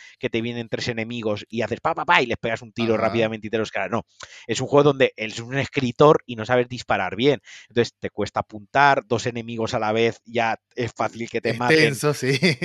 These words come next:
Speaker 1: Este, eso, te da la, la, la, la, la, la tensión de que no llevas a un militar súper preparado,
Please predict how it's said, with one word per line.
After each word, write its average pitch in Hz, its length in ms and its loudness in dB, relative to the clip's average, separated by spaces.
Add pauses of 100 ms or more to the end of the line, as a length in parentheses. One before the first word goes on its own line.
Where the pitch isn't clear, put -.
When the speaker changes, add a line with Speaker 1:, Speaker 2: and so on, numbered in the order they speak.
(160)
Speaker 1:
Este, 143 480 4
eso, 160 440 6
te 131 120 0
da 123 140 6
la, 156 200 6
la, 131 280 2
la, 120 280 0
la, 117 360 -4
la, 113 400 -2
la 117 140 -2
tensión 113 420 -2
de 147 100 0
que 143 80 0
no 127 80 -2
llevas 123 220 0
a - 40 2
un 135 140 -4
militar 117 420 -4
súper 110 260 -6
preparado, 107 600 0